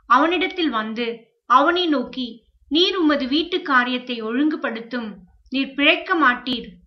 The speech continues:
மரித்து போவீர் என்று கர்த்தர் சொல்லுகிறார்" என்றான். அப்பொழுது எசேக்கியா தன் முகத்தை சுவர்புறமாக திருப்பிக் கொண்டு கர்த்தரை நோக்கி, "ஆ கர்த்தாவே,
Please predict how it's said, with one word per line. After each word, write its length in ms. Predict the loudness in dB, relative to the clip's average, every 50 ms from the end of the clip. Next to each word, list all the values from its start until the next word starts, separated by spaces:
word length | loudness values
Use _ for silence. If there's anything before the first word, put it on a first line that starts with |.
| _ _ _
மரித்து 500 | 0 2 2 2 0 -2 -4 -6 -6 -2
போவீர் 380 | -2 -2 -2 -2 -2 -4 -4 -4
என்று 400 | -6 -6 -8 -8 -8 -8 -10 -8 -6
கர்த்தர் 360 | -4 -4 -4 -6 -6 -6 -6
சொல்லுகிறார்" 720 | -6 -6 -8 -8 -8 -8 -6 -2 0 2 2 2 0 -4
என்றான். 560 | -10 -12 -10 -8 -8 -8 -8 -8 -12 -16 -20 _ _ _ _ _ _ _ _
அப்பொழுது 460 | 2 2 4 4 2 2 2 2 0
எசேக்கியா 680 | -2 -2 -2 -2 -2 -2 -2 -2 -4 -4 -4 -4 -4
தன் 200 | -6 -4 -2 -2
முகத்தை 600 | -2 -2 -2 -4 -4 -4 -6 -6 -8 -8 -10 -14 -20 _ _ _
சுவர்புறமாக 1000 | -14 -6 -2 0 0 0 0 0 0 0 0 2 4 4 4 2 0 -4 -8 -8
திருப்பிக் 420 | -8 -8 -8 -8 -6 -8 -10 -8
கொண்டு 460 | -8 -8 -8 -6 -6 -6 -8 -8 -12 -16 -20 _ _ _ _ -2 0
கர்த்தரை 500 | 0 0 0 -4 -4 -2 0 2 0 0
நோக்கி, 680 | 0 -2 -6 -10 -8 -8 -6 -6 -6 -8 -12 -18 _ _ _ _ _ 0
"ஆ 440 | 4 4 6 6 6 4 2 0 -4
கர்த்தாவே, 800 | -6 -6 -6 -4 0 2 4 4 4 2 0 -4 -4 -4 -6